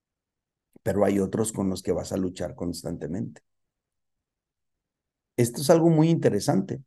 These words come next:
Hay algunos enemigos, llámese pecados, tentaciones,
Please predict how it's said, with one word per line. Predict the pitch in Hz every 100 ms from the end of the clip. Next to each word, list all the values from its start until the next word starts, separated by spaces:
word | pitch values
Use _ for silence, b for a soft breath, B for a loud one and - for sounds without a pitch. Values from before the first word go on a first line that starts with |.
| -
Hay | 131 165 190
algunos | 180 185 165 175 170
enemigos, | 156 135 139 101 98 - _ _ _ _ _ _ _ _ _ _ _ _ _ _ b b b
llámese | - 90 104 104 104
pecados, | 95 - 117 120 151 170 - _ _ _ _ _ _ _ _ _ _ -
tentaciones, | 92 92 92 - 110 110 131 165 -